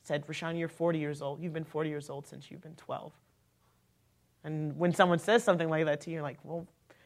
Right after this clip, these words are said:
shit, maybe I am. I haven't really done anything for me." So then that light opens, the door opens, and you think to yourself, "Okay, I'm gonna do stuff for me." And, like,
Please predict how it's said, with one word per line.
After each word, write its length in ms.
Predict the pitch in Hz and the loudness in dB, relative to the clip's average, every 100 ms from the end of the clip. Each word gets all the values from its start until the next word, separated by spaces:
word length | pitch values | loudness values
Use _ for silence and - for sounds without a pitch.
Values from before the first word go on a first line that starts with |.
| _ _ | _ _
shit, 400 | - - 381 175 | -4 2 4 4
maybe 240 | 202 240 | 4 4
I 180 | 269 269 | 4 4
am. 480 | 285 339 160 156 160 - - | 4 4 4 2 -4 -8 6
I 120 | 190 | 8
haven't 280 | 214 214 - | 10 8 8
really 200 | 202 202 | 6 6
done 280 | 147 185 196 | 6 4 4
anything 380 | 180 160 160 156 | 2 0 -4 -4
for 140 | 156 | -2
me." 240 | 196 214 | 0 0
So 400 | 175 - 151 147 151 _ _ _ _ _ _ - | 0 2 2 0 -4 _ _ _ _ _ _ -12
then 520 | 165 160 165 160 160 160 - _ _ _ - _ - | 0 4 6 4 0 -6 -16 _ _ _ -20 _ -2
that 280 | 147 170 147 | 8 10 10
light 240 | 160 160 - | 8 6 6
opens, 720 | 160 160 160 202 233 - - _ _ _ - | 4 4 2 0 -4 -10 -20 _ _ _ 2
the 100 | 175 | 6
door 240 | 180 180 | 10 12
opens, 340 | 165 170 170 160 | 10 8 4 0
and 80 | 160 | -4
you 60 | |
think 200 | 156 156 | -4 -8
to 20 | |
yourself, 240 | 156 147 143 | -8 -8 -6
"Okay, 180 | 156 139 | -4 -4
I'm 60 | 147 | -4
gonna 120 | 147 | -6
do 120 | 147 | -6
stuff 200 | 147 127 | -6 -6
for 120 | - | -4
me." 200 | 151 165 151 | -2 0 0
And, 120 | 147 | -2
like, 220 | 143 - | -4 -6